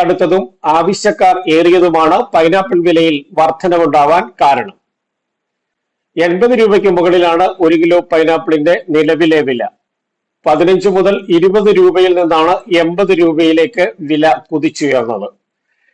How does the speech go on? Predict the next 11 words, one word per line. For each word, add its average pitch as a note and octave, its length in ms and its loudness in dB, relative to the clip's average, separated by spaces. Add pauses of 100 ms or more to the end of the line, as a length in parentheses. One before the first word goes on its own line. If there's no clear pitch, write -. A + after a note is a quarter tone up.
എന്നാൽ F3 460 0
വില F#3 180 2
വർദ്ധിച്ചതോടെ F3+ 800 0
ഇതര F3 280 0
സംസ്ഥാനത്ത് F3+ 720 -2
നിന്ന് E3+ 180 0
എത്തുന്ന E3 540 -2
വ്യാപാരികളുടെ E3 760 0
എണ്ണത്തിലും E3+ 540 0
കുറവ് D#3 600 0
വന്നിട്ടുണ്ട്. C#3 460 -6